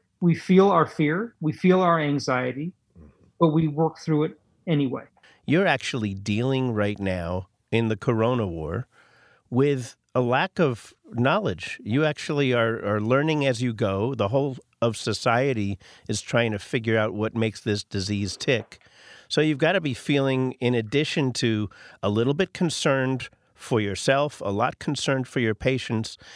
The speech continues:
Speaker 2: you actually don't have marching orders and don't know what's gonna make this virus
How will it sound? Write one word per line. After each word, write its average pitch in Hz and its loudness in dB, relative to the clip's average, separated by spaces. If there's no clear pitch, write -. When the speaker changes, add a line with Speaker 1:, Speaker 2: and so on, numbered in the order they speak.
Speaker 2:
you 123 -2
actually 139 -4
don't 139 0
have 131 2
marching 117 0
orders 98 -4
and 123 0
don't 131 0
know 131 2
what's 117 -2
gonna 117 0
make 113 -2
this 113 -2
virus 113 -2